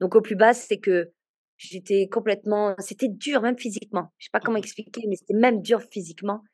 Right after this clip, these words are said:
Speaker 2: Mmh mh.
Speaker 1: Heu, le Saint-Esprit descendait et puis il redonnait une parole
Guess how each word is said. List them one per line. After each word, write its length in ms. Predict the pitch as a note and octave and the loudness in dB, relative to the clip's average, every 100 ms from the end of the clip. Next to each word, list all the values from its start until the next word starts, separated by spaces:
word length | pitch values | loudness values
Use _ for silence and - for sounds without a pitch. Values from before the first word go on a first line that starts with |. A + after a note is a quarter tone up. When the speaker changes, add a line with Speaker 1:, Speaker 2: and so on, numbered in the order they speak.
| _ D#3+ | _ -20
Speaker 2:
Mmh 100 | D3+ | _
mh. 180 | E3 D#3 | -12 -4
Speaker 1:
Heu, 200 | G3 G3 - | 2 2 0
le 100 | F#3+ | -4
Saint-Esprit 720 | - B3 B3 A#3 - - A3+ | -4 -4 0 -2 -2 -8 -4
descendait 640 | G3+ G3+ A3 F#3+ G3+ A3 - | -2 -2 -4 -2 -2 -2 -4
et 80 | F#3 | -6
puis 380 | - A3 A3 - | -6 -8 -8 -6
il 280 | G#3+ G3+ - _ _ _ _ - | 0 0 0 _ _ _ _ 2
redonnait 340 | G#3 G3+ G3+ | 4 6 4
une 140 | G#3+ G#3+ | 2 -2
parole 500 | G3 G3 F#3 F3+ | -6 -4 -2 -2